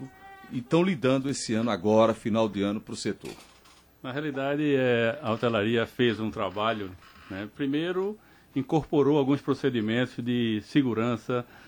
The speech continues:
Speaker 2: né, por conta da covid,
Speaker 1: Lá
Speaker 2: né?
Speaker 1: atrás.
Speaker 2: Ah, ah, não, e já incorporou
Speaker 1: Tá.
Speaker 2: e isso tá, faz parte agora
Speaker 1: Do dia a dia.
Speaker 2: do, do dia a dia da nossa rotina, né? É, a gente hoje,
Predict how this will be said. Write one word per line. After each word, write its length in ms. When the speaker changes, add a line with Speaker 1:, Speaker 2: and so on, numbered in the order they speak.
Speaker 2:
né, 260
por 100
conta 260
da 120
covid, 460
Speaker 1:
Lá 200
Speaker 2:
né? 80
Speaker 1:
atrás. 500
Speaker 2:
Ah, 160
ah, 120
não, 180
e 140
já 160
incorporou 800
Speaker 1:
Tá. 60
Speaker 2:
e 60
isso 200
tá, 200
faz 260
parte 380
agora 340
Speaker 1:
Do 120
dia 200
a 40
dia. 160
Speaker 2:
do, 40
do 140
dia 180
a 20
dia 160
da 120
nossa 240
rotina, 580
né? 200
É, 600
a 100
gente 400
hoje, 500